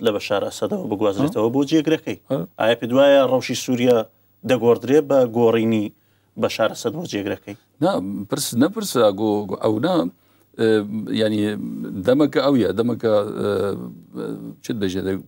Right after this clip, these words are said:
Speaker 2: گوهرتنێ. دوێ دەمێدا بەلکی یەک کار بێ جێ بگرێ. یعنی، مەسەلا جیگری وی و ئەو ناژی جهێ دانوستاندنە، یعنی، ڕکبەریا سیاسیژی نەگەلێکی لەگەل وەیە. لێ پرس ناوە. پرس بەشار هەرێ،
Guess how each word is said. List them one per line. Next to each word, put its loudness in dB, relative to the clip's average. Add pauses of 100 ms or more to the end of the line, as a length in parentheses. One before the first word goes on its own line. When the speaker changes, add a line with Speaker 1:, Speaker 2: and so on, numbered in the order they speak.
(160)
Speaker 2:
گوهرتنێ. -2 (720)
دوێ 4 (120)
دەمێدا 2 (240)
بەلکی -2
یەک 0
کار 0 (100)
بێ 2 (520)
جێ 2
بگرێ. -2 (160)
یعنی، -2 (100)
مەسەلا 0 (120)
جیگری 0
وی 0
و 0
ئەو -2
ناژی 0 (220)
جهێ 2 (160)
دانوستاندنە، 0
یعنی، -4
ڕکبەریا 0
سیاسیژی -2
نەگەلێکی -2
لەگەل -2
وەیە. -6 (560)
لێ 4 (100)
پرس -4 (100)
ناوە. -2 (160)
پرس -2 (100)
بەشار 0
هەرێ، 0